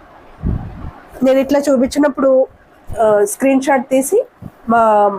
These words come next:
నెంబర్ స్క్రీన్ మీద మీకు, ఆ, డిస్‌ప్లే అవుతుంది కదా, ఫోన్ చేయండి, WhatsApp పిక్ పెట్టండి, ఫోటో తీసి. సేమ్ ఇది మీకు టూ కలర్స్ అవైలబుల్‌గా ఉన్నాయండి.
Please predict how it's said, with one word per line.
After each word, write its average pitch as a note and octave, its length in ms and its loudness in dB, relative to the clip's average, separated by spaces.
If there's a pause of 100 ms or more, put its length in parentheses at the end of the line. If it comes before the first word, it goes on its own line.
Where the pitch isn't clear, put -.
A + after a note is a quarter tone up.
(360)
నెంబర్ A#3+ 440 2
స్క్రీన్ B3 380 2
మీద B3 140 2 (180)
మీకు, G#3+ 240 0 (760)
ఆ, F#3+ 280 2 (520)
డిస్‌ప్లే C#4+ 360 0
అవుతుంది B3 360 0
కదా, C4+ 160 2 (380)
ఫోన్ B3 340 2
చేయండి, B3 400 2 (500)
WhatsApp A3+ 440 0 (380)
పిక్ - 240 -4
పెట్టండి, A#3 420 0 (220)
ఫోటో G3+ 200 0 (120)
తీసి. A#3+ 260 0 (1200)
సేమ్ C4+ 440 2
ఇది C#4 160 2
మీకు B3 200 0 (160)
టూ C4 200 2
కలర్స్ A#3+ 400 0
అవైలబుల్‌గా A#3 600 0
ఉన్నాయండి. A3 460 0